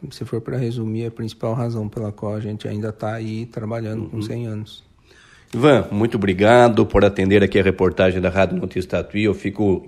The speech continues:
Speaker 2: imenso prazer de estar aqui com você,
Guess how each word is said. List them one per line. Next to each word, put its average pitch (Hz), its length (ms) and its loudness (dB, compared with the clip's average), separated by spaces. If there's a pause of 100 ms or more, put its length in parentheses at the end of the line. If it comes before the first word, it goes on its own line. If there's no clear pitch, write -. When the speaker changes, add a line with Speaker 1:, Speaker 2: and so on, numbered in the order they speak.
Speaker 2:
imenso 104 640 2
prazer 85 560 -2
de 90 80 -8
estar 92 320 0
aqui 101 220 -2
com 98 180 -2
você, 107 460 2